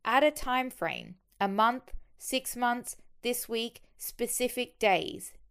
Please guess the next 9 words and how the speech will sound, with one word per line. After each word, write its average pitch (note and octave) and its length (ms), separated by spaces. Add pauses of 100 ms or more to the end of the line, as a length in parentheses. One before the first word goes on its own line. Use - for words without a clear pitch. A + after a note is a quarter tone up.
(140)
This - 220
helps B3+ 400
you A#3+ 280
in A3 180
having G3+ 340
clarity A#3+ 680 (260)
and G3 240
direction. F3+ 800 (400)
So, C4 400